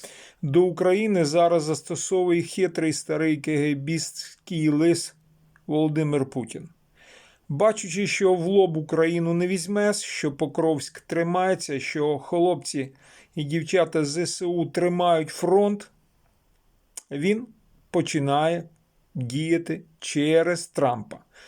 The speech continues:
Через Чорне крильцо. А Чорне крильцо у нього Дональд Трамп. Він же, він же, він же Дональд Трамп. Так? Так от, на зустрічі в Анкориджі,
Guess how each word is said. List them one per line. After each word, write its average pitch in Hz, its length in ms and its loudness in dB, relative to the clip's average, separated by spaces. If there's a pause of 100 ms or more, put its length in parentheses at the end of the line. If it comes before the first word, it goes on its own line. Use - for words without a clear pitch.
(160)
Через 247 600 4
Чорне 202 580 4
крильцо. 165 680 -2
А 143 140 0
Чорне 151 420 2
крильцо 143 460 -2
у 170 240 2
нього 147 280 0
Дональд 156 640 -2 (120)
Трамп. 113 440 -2 (220)
Він 156 280 0
же, 170 220 -6 (1120)
він 160 280 0
же, 185 220 -4 (180)
він 151 300 0
же 170 140 -2
Дональд 135 600 -4
Трамп. 110 520 -4
Так? 151 360 -2 (640)
Так 208 260 2
от, 170 300 4 (600)
на 180 260 2
зустрічі 185 560 -6
в 165 100 0
Анкориджі, 170 720 2